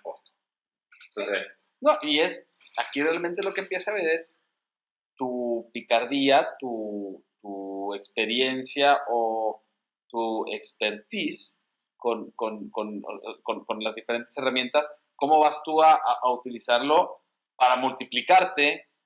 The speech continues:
Speaker 2: para potenciarte, para crear la sinergia que necesitas para competirle a, a un monstruo?
Speaker 1: Pero por supuesto.
Speaker 2: Y eso es tecnología.
Speaker 1: Y, y eso, volviendo a nuestra industria, porque e-, este podcast particular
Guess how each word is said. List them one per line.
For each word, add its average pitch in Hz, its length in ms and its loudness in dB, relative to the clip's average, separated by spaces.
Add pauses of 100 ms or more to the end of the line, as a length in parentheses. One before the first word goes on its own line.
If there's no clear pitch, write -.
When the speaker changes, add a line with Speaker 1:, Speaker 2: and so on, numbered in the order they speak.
(180)
Speaker 2:
para 113 240 2
potenciarte, 143 800 2
para 113 280 0
crear 117 280 2
la 139 120 2
sinergia 170 600 0
que 120 100 -6
necesitas - 500 -12
para 135 180 -4
competirle - 520 -14
a, 90 60 -6
a 92 340 -16
un 107 80 -12
monstruo? - 380 -4 (440)
Speaker 1:
Pero - 220 -8
por 104 160 -10
supuesto. 123 460 -8
Speaker 2:
Y 117 80 -4
eso 123 120 -8
es 180 80 -12
tecnología. - 480 -14 (140)
Speaker 1:
Y, 135 180 -6
y 147 40 2
eso, 196 500 -2 (260)
volviendo 113 520 -2
a 147 280 -4
nuestra 143 600 -4
industria, 139 600 -4 (260)
porque - 460 -6
e-, 113 260 -2
este 151 680 0
podcast 143 460 -6
particular 104 680 -4